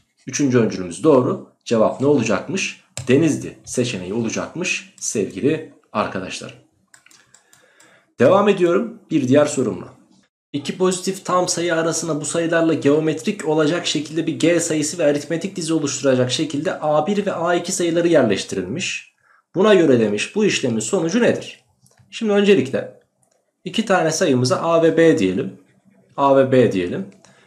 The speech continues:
Geometrik dizi oluşturacak şekilde ortaya bir G,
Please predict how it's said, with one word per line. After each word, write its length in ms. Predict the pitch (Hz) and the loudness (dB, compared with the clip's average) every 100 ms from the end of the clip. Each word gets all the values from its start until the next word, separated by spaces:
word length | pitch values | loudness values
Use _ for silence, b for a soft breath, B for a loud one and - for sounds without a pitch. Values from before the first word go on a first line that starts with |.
| b - | b 0
Geometrik 540 | 175 180 180 185 190 | 2 4 2 -2 -6
dizi 180 | 175 170 | -4 -4
oluşturacak 560 | 165 156 165 160 165 | -4 -6 -4 -2 -2
şekilde 400 | - 156 170 156 | -4 -6 -4 0
ortaya 400 | 160 156 165 160 | 2 2 2 0
bir 80 | 151 | 0
G, 500 | 127 165 180 196 - | -2 2 2 2 -10